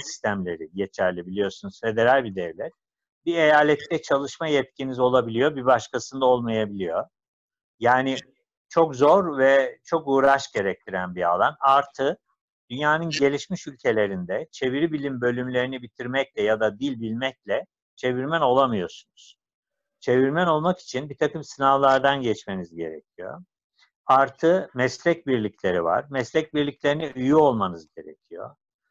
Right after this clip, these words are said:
Meslek içi eğitimler var. Meslek içi sınavlar var. Yani o kadar kolay değil. Türkiye bu alanda, e, hiç düzenlenmemiş bir alan, çeviri alanı. Dil bildiğini iddia eden herkes çeviri yapabiliyor Türkiye'de.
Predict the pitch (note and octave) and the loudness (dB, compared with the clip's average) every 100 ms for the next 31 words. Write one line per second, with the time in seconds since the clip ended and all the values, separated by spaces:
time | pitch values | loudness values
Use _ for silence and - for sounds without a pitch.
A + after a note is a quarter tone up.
0 | _ A#2 B2 - E3 D#3+ - D#3+ C#3 C3 | _ -6 -6 -2 -2 -2 -2 0 0 -4
1 | C#3 C#3 C#3 C3+ G#2 F#2 - _ B2 B2+ | -8 -2 2 4 4 2 -2 _ -6 -6
2 | - D#3 D#3 C3+ C#3+ - - C3+ B2+ A#2+ | 0 -2 -2 -12 -14 -16 -14 -2 2 4
3 | A#2+ A#2 G#2 E2+ F2+ _ _ _ _ _ | 6 4 4 0 -4 _ _ _ _ _
4 | B2 C3+ - D#3 E3+ E3+ F3+ C#3 C3 B2+ | 2 2 2 2 4 4 4 4 6 6
5 | A#2 A2 F2 - - D#3+ D#3+ D#3 C#3+ C3+ | 4 -2 -4 -10 -6 -6 0 0 0 2
6 | D#3 D3+ C#3 - G2 B2 F3+ - _ _ | 4 6 6 2 2 2 0 -6 _ _
7 | _ _ _ _ C3 A2+ A2 A2 A#2 E3 | _ _ _ _ -4 -2 -2 -2 -4 -6
8 | - C#3 D3 D3 D3+ E3+ D#3 G#2+ F#2 - | -8 0 2 2 2 2 2 -2 -4 -8
9 | F#2+ F2 E2+ E2 E2 - A2 G#2 A2+ G2 | -2 0 2 -2 -6 -2 -2 2 4 4
10 | D#2+ D2+ D2+ F3 G3 _ _ _ _ B2+ | 2 -6 -18 -20 -20 _ _ _ _ 2
11 | F#3 D#3+ D3 B2+ B2+ C#3 C3+ C3+ D3+ B2 | 4 4 2 2 -2 -4 -2 2 4 4
12 | B2+ D#3 E3+ - D#3 - B2+ C#3 E3+ C3 | 2 2 0 -2 -8 -4 -2 2 2 4
13 | C#3 B2 B2+ G#2 - - _ - _ | 2 4 2 2 -4 -20 _ -20 _